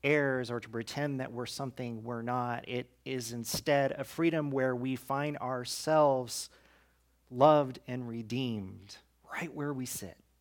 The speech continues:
Are you a rich woman trying to make her way in a male-dominated world? Jesus sees you, and he loves you. Are you a slave controlled by a spirit and the men who own you?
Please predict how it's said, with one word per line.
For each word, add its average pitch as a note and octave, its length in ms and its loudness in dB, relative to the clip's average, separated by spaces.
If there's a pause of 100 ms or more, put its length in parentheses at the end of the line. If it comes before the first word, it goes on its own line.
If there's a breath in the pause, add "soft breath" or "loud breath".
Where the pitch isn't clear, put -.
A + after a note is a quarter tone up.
(2500)
Are B2+ 120 6
you D#3+ 120 8
a D#3+ 40 8
rich D3 320 4
woman D3+ 240 0
trying C#3 300 0
to C#3 80 0
make B2 220 -2
her B2+ 140 -6
way A2 220 0
in A2+ 80 -2
a A2 60 -2
male-dominated A2 920 -4
world? A2+ 440 -6 (380 loud breath)
Jesus B2 400 -4
sees B2+ 460 -4
you, F2+ 440 -10 (1400)
and A#2+ 100 -4
he A#2 80 -2
loves B2+ 480 -4
you. - 120 -20 (1900)
Are B2 60 2
you C#3+ 140 4
a C3+ 40 2
slave D#3 480 4
controlled D3+ 520 2
by C3+ 140 2
a B2+ 60 0
spirit D#3 480 0
and B2+ 100 -4
the B2 60 -2
men C3 280 -4
who C3 200 -6
own C3+ 280 -6
you? G#2+ 300 -8